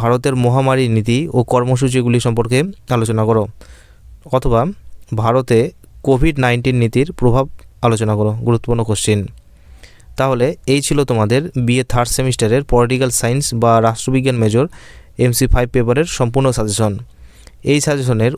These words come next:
উত্তরপত্রের পিডিএফটি নিতে হলে তোমাদের পেমেন্ট করে তা নিতে হবে।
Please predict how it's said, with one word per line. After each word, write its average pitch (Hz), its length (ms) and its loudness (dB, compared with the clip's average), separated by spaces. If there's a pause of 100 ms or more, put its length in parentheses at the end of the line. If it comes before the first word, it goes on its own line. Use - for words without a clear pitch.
উত্তরপত্রের 135 640 0
পিডিএফটি 123 400 0
নিতে 117 200 0
হলে 113 120 2 (100)
তোমাদের 117 320 2
পেমেন্ট 120 300 0
করে 123 180 4
তা 147 140 2
নিতে 110 200 0
হবে। 104 160 2